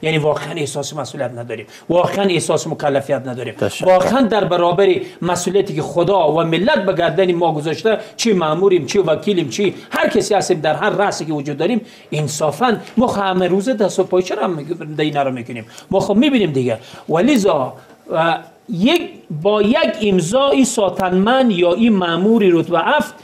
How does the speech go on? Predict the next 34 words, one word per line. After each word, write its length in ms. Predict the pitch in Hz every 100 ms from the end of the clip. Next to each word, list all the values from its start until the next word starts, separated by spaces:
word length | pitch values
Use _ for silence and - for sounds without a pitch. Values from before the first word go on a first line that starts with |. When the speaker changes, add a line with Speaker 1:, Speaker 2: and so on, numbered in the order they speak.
| - - -
Speaker 1:
اگر 280 | 175 180
اینی 280 | 180 190 185
می‌شه، 220 | 247 202
یک 160 | 180 175
ده 400 | 254 185 175 262
دقیقه 240 | 196 185
طول 260 | 180 226 208
نمی‌کشه، 480 | 202 147 131 139 117 - _
یک 420 | 143 147 190 220 226 175
ماه 580 | 156 165 185 151 - - - -
در 180 | 160 151
کنج 380 | - 220 156
سرای 380 | 143 156 165 160
میمانه 560 | 147 277 247 240 247 247 - -
تا 160 | - 180
این 200 | 247 240
پول 200 | - 220
مصرف 420 | 156 151 233 196
نکنه 400 | 262 277 247 240
Speaker 2:
تشکر. 180 | 240 208
Speaker 1:
و 100 | 196
نمی‌توانه 640 | 226 311 233 202 175 170 156
که 180 | 196 185
امضای 260 | 151 180
خود 180 | - 156
بگیره. 340 | 135 120 117
Speaker 2:
تشکر. 300 | - 101 -
Speaker 1:
آیا 220 | 175 190 180
حکومت 200 | - 165
Speaker 2:
آقای 140 | 175
Speaker 1:
داری 140 | 185
امیر 180 | 190 240
رقم؟ 160 | 240 233
Speaker 2:
ملخابی. 440 | - - 98 85